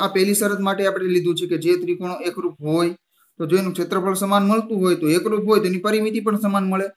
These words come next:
બરોબર છે? તો જોઈએ સમાન મળે છે કે નથી મળતી. તો તેથી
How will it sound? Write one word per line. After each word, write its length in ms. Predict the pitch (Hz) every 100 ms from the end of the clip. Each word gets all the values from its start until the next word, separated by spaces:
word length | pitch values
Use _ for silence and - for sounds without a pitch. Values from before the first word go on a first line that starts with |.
| _ _ _
બરોબર 260 | 165 196 214
છે? 100 | 202
તો 140 | 180
જોઈએ 240 | 165 190 196
સમાન 260 | 190 190
મળે 200 | 180 190
છે 100 | 190
કે 100 | 190
નથી 200 | 185 190
મળતી. 340 | 185 185 196 226 _ _ _ _ _
તો 120 | 233 196 - - _ _ _ _ _ _ _ _ _ _ _ _ _ _ _ _
તેથી 300 | 170 190 170